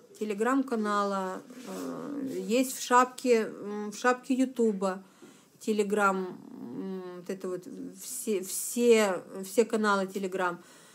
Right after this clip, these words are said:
Вот, потому что под видео п-, м, в комментариях написать нельзя, заблокируют. Вот, но, э, и нажимаете там «Описание», и там, пожалуйста, туда просто пере-, переходите.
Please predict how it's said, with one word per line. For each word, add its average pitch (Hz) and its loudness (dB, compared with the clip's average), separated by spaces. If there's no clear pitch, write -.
Вот, 196 -2
потому 240 2
что 233 4
под 233 8
видео 262 6
п-, 240 0
м, 202 -6
в - -12
комментариях 254 4
написать 269 0
нельзя, 208 2
заблокируют. 208 -2
Вот, 196 0
но, 247 6
э, 196 -6
и 226 -6
нажимаете 254 6
там 220 2
«Описание», 247 4
и 208 -4
там, 330 4
пожалуйста, 269 2
туда 226 0
просто 240 0
пере-, 208 -6
переходите. 226 -2